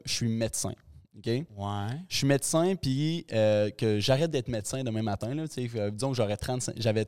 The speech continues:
Speaker 1: si j'ai trente-cinq ans, je suis médecin,
Speaker 2: Mhm.
Speaker 1: puis je, je me lance en affaires, puis demain, je t'appelle, David, là, puis je fais, «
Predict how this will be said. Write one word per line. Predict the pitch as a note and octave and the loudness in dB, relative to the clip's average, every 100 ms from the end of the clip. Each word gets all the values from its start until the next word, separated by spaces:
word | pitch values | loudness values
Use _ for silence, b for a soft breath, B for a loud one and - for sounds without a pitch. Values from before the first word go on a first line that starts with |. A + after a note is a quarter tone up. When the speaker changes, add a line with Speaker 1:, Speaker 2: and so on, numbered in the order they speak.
| - | -4
Speaker 1:
si | - A#2+ | -8 -4
j'ai | A#2+ | -2
trente-cinq | A#2+ D#3 D3+ B2+ B2 | 0 0 2 0 2
ans, | C3 | 2
je | C#3+ | 2
suis | A#2 | 0
médecin, | A2+ - B2+ C3+ | -2 -2 -4 -4
Speaker 2:
Mhm. | D3+ G#2+ G2+ G2+ G#2 | -6 -12 -16 -8 0
Speaker 1:
puis | C3+ C3+ | 4 4
je, | A#2+ - | 2 -4
je | A2+ A2+ | -2 4
me | A#2+ | 6
lance | D#3 D#3+ | 4 4
en | A#2+ | 2
affaires, | A2 B2 C#3+ D#3+ b b b - | 2 2 2 -2 b b b -6
puis | B2+ B2 | -4 4
demain, | B2+ C#3+ E3 | 6 6 4
je | |
t'appelle, | - G#2+ C#3+ C#3+ | 0 2 2 2
David, | G#2+ B2+ D3 | 0 0 -2
là, | - | -2
puis | - | -2
je | |
fais, « | - A2+ | 0 -2